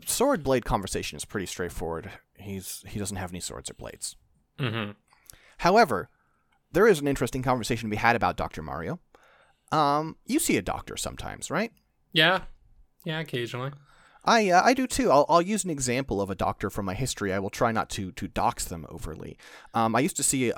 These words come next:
Speaker 1: nephrologist by the name of Doctor Holly. She was great. She was fantastic.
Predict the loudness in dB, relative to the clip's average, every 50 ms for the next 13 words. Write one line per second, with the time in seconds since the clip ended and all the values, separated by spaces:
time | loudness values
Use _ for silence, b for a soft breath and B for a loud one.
0 | 2 0 0 0 -2 -4 -2 -2 -2 -2 -2 -2 -4 -2 -2 -2 -2 -2 -4 -4
1 | -6 -6 -6 -4 -4 -4 -2 -4 -2 2 2 2 2 2 0 -4 -6 -6 -6 -6
2 | -6 -8 -8 -6 -6 -6 -6 -8 _ -14 -10 -10 -8 -8 -8 -8 -8 -8 -6 -6
3 | -6 -6 -6 -6 -8 -8 -8 -10